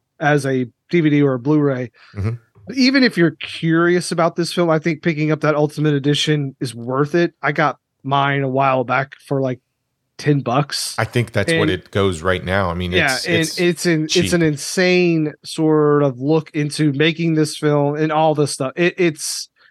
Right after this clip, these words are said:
Speaker 1: it's one of those things where you wish, like, all films that were ever made got this bit of attention 'cause it, it's staggering.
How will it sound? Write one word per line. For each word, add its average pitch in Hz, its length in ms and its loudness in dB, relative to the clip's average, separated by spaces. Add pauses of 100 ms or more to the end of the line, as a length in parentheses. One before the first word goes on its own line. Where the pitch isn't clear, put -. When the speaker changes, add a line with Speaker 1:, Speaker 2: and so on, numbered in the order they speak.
(300)
Speaker 1:
it's 170 160 0
one 196 140 2
of 190 80 2
those 175 160 2
things 165 200 0
where 160 80 2
you 151 120 4
wish, 151 200 2
like, 139 260 -4
all 147 200 2
films 156 400 0
that 156 80 2
were 139 140 -2
ever 147 220 2
made 143 400 0
got 143 200 0
this 151 240 -4
bit 147 220 2
of 139 80 0
attention 160 480 -2
'cause 135 260 -2
it, 143 200 0 (360)
it's 160 160 0
staggering. 127 640 -2